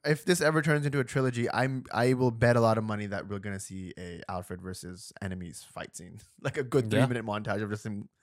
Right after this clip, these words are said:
Speaker 1: beating people up. 'Cause he's young.
Speaker 2: Mm-hmm.
Speaker 1: Alfreds are getting, like, you know how Aunt Mays are getting younger and younger as
Speaker 2: Yeah.
Speaker 1: each Spider-Man movie, Spider-Man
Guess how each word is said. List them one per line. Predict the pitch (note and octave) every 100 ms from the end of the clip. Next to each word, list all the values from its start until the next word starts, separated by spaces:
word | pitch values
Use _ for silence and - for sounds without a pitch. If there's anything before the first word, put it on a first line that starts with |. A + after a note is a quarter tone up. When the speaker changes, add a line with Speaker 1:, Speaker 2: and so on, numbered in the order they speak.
| _ -
Speaker 1:
beating | B2+ A#2+
people | A#2+ A2+ A2
up. | - - _
'Cause | - E3
he's | G3+ D#3
young. | B2+ F#3 A3 - _ _ -
Speaker 2:
Mm-hmm. | G2+ A2 A2+
Speaker 1:
Alfreds | D#3+ G3 F#3
are |
getting, | E3 E3+ D#3+ B2+ - -
like, | C#3 C3+
you | D#3
know | G3
how | -
Aunt | B2+ C3
Mays | C3 C3
are | B2+
getting | A#2+ A#2 A2 G#2+
younger | G2 G2 A2 G#2+
and | G2+
younger | G2 A2+ B2
as | G#2 G#2
Speaker 2:
Yeah. | F#2+ E2
Speaker 1:
each | A2+ -
Spider-Man | - - G#2+ G#2+ G#2+
movie, | A2 G#2+ -
Spider-Man | - A2+ A2 G#2+ G#2